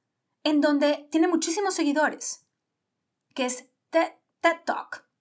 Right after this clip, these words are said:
hizo una plática de veinte minutos de una niña, de un adolescente, diciendo que los pedo-,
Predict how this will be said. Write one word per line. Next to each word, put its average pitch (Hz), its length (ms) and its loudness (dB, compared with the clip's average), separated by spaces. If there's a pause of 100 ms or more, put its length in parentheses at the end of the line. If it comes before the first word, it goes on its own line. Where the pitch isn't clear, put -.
(960)
hizo 392 360 4
una 370 340 0
plática 330 480 2
de 277 80 -2
veinte 294 240 -2
minutos 262 640 -6 (120)
de 254 140 0
una 359 300 2
niña, 294 480 2
de 269 100 0
un 320 140 4
adolescente, 330 800 0 (160)
diciendo 285 800 0
que 311 100 0
los 285 200 2
pedo-, 320 520 4